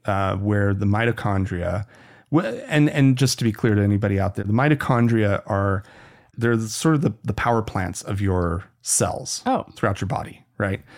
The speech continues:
Speaker 1: And they're inherited from, directly from your mom. And the
Speaker 2: Oh.
Speaker 1: D N A that, that, that's in, that's in the mitochondria is, it's not,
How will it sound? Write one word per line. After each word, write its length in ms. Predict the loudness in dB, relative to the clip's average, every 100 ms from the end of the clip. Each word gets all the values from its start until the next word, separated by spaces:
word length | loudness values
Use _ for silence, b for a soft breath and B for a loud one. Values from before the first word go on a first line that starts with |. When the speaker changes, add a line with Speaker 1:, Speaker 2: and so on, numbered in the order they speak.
| B B
Speaker 1:
And 220 | 0 4
they're 140 | 4 4
inherited 560 | 2 2 4 4 2
from, 240 | 0 -2 0
directly 460 | 0 2 2 0
from 180 | 0 0
your 100 | 0
mom. 400 | -2 -4 -10 -18 _ b b b
And 140 | 0
the 40 | 2
Speaker 2:
Oh. 40 |
Speaker 1:
D 120 | 4
N 200 | 4 6 6
A 220 | 6 2
that, 320 | 2 2 0 -4 _ _
that, 320 | -4 0 0 -4 _ b b
that's 220 | -4 -4
in, 340 | 0 2 2 0
that's 300 | -2 -4 -4
in 320 | 4 6 6
the 200 | 4 4
mitochondria 1040 | 4 2 0 0 2 4 2 0 -4 -6 -8 b b b b _
is, 460 | 0 4 6 4 2 -6 -4
it's 220 | -2 4
not, 460 | 6 6 4 0